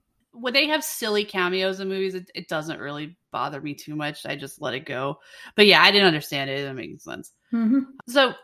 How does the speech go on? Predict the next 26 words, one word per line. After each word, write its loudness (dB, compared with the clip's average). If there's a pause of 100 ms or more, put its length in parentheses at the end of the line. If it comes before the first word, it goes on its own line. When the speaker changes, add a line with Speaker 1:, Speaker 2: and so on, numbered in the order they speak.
(300)
Speaker 1:
that's, 4
like, 0
sort 2
of -2
the 0
middle 4
of -2
the -8
book -4
where -6
we -2
just -2
have 2 (200)
Rob 2
sort -10
of -12
floating 0
along, -2 (360)
you -8
know, -8 (120)
r-, -16 (540)
doubting 2
his -2
life. -2
He's, -10
uh, -12